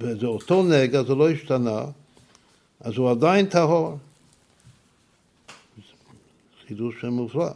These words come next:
אינן מטמאים אותו.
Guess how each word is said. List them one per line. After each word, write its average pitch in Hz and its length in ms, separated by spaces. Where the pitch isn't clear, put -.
אינן 147 340
מטמאים 165 540
אותו. 107 380